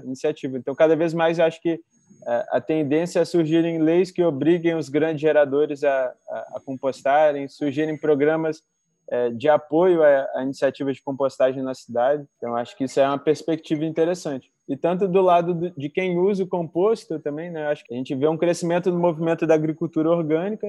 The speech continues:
e, consequentemente, você vê uma, um, uma crescente aí na, na procura por um insumo agrícola que, de fato, seja,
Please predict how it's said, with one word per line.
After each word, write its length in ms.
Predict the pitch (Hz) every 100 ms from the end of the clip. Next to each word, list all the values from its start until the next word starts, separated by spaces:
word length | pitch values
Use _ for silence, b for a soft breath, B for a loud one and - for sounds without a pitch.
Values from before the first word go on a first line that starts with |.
| 190 208
e, 80 | 139
consequentemente, 760 | 156 156 156 160 156 151 156
você 140 | 165
vê 140 | 139 156
uma, 240 | 165 165
um, 340 | 165 147 143 151
uma 180 | 135 143
crescente 600 | 139 156 147 151 151 156
aí 100 | 143
na, 300 | 147 151 143 -
na 100 | 139
procura 480 | 135 151 - 147 151
por 140 | 143
um 80 | 139
insumo 300 | 143 156 156
agrícola 500 | 147 139 151 156 160
que, 80 | 160
de 120 | 143
fato, 340 | - 143 - -
seja, 440 | 151 147 151